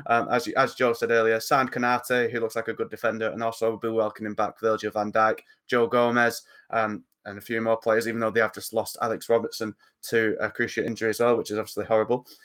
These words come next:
But then, you know, the likes of Leicester, um, with the signs of Daka and Sumer, and Villa bringing in, even though they've lost Grealish, they brought in Leon Bailey, um, Emi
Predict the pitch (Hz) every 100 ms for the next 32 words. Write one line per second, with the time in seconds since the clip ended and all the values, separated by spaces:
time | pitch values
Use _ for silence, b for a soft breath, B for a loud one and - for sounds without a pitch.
0 | B B - 135 139 139 151 131 156 147
1 | 135 131 151 - 131 117 - - 113 104
2 | 113 113 123 117 107 - 117 - 120 117
3 | 104 - 117 113 113 110 b - 110 123
4 | 123 120 113 117 113 110 110 - 117 120
5 | 117 127 117 - 117 117 117 - 117 117
6 | 110 110 107 95 113 110 120 120 120 120
7 | 117 b b b - 113 - 120